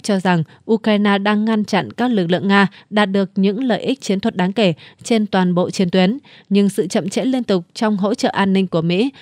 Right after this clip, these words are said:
có thể sẽ làm gia tăng mối đe dọa đối với phòng thủ của Kiev. Bộ trưởng Shoigu xác nhận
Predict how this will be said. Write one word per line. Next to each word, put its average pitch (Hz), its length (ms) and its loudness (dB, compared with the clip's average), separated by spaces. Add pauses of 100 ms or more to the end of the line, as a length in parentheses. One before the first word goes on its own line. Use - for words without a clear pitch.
(160)
có 220 120 2
thể 196 240 2
sẽ 220 200 -2
làm 220 240 2
gia 202 200 0
tăng 208 300 0
mối 202 120 4
đe 233 140 2
dọa 185 280 0 (120)
đối 196 200 2
với 196 200 2
phòng 196 240 0
thủ 170 180 -2
của 165 140 -6
Kiev. 196 340 0 (880)
Bộ 220 180 4
trưởng 190 240 2
Shoigu 202 360 2
xác 269 180 -2
nhận 226 220 2